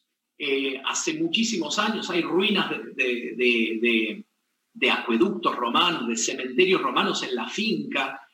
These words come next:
Eh, después, eh, hubo distintos propietarios, eh, la realeza, hubo monjes, eh, después hu-, eh, hasta fue propietario el,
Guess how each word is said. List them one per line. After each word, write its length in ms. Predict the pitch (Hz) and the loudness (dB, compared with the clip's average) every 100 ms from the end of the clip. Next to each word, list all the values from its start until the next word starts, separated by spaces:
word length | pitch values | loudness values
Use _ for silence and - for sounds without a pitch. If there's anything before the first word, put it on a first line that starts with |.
| _ _ | _ _
Eh, 600 | 151 147 147 139 - - - | 2 2 4 2 0 -6 -2
después, 720 | 165 - 233 233 214 - - - _ | -2 2 4 6 6 2 -4 -20 _
eh, 260 | 165 151 143 - - - | 0 0 0 -6 -14 -2
hubo 220 | 233 233 | 2 4
distintos 520 | 190 - 247 254 - | 2 0 0 2 2
propietarios, 1040 | - - 139 - 208 202 160 147 - - - - | 0 -2 -2 2 2 2 0 -2 -4 -6 -12 -6
eh, 540 | 127 123 123 123 123 | -2 -2 -2 -6 -8
la 200 | 127 123 | -2 -2
realeza, 1000 | 123 123 151 175 160 - 165 139 131 127 147 | 0 -2 2 4 4 0 -2 0 0 0 -2
hubo 460 | 143 131 117 120 123 120 | -4 -2 -2 -6 -10 -2
monjes, 880 | 175 170 151 135 - 127 117 - - _ _ | 0 0 0 -2 0 0 0 -4 -6 _ _
eh, 600 | 139 135 135 127 127 - _ | 0 4 4 2 0 -12 _
después 680 | 156 143 220 208 185 - - _ _ - | -4 2 4 4 4 -2 -10 _ _ -4
hu-, 260 | 190 185 - | 0 0 0
eh, 200 | 170 170 | -4 -2
hasta 500 | 180 - 165 160 - - _ - | -2 -2 -2 0 -4 -8 _ 0
fue 160 | 226 | 2
propietario 720 | 220 - 165 165 208 208 196 | 2 4 4 4 2 2 2
el, 500 | 165 143 135 127 123 | 2 2 -2 -6 -8